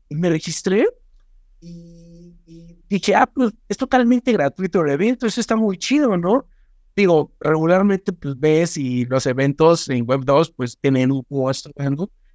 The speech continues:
Y eso me causó como más curiosidad, ¿no?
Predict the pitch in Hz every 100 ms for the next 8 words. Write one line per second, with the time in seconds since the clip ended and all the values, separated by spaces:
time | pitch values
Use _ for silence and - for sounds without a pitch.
0 | _ _ 156 156 170 143 - 127 120 156
1 | 170 139 127 135 147 - 180 180 143 120
2 | 135 143 160 139 123 151